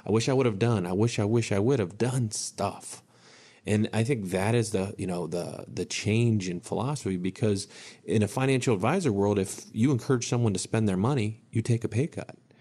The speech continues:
because you're charging one percent. And that's not, it's a conflict of interest. I don't understand how this industry has got away with it for so long. But at the end of the day, they don't want you to spend your money. They want to scare you about the market and recessions and the extra seventeen cents you're paying for a gallon of milk.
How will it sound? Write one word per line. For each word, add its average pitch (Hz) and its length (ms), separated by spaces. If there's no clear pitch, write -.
because 110 240
you're 120 80
charging 120 360
one 127 140
percent. 131 440
And 110 360
that's 113 400
not, 123 360
it's 143 220
a 170 40
conflict 151 520
of 92 80
interest. 120 460
I 113 40
don't 156 120
understand 139 380
how 127 100
this 117 220
industry 127 360
has 92 80
got 104 200
away 113 180
with 139 100
it 98 140
for 90 100
so 95 240
long. 98 460
But 104 80
at - 20
the 143 80
end 165 160
of 123 80
the - 0
day, 131 260
they 127 140
don't 196 180
want 180 200
you 220 60
to 135 80
spend - 260
your - 80
money. - 340
They 156 100
want 202 100
to 185 60
scare 120 360
you 123 120
about 104 240
the 98 40
market 87 380
and 85 100
recessions 82 520
and 85 120
the 82 140
extra 90 300
seventeen 90 480
cents 90 260
you're - 80
paying 90 260
for 87 120
a 87 60
gallon 82 260
of 76 60
milk. - 260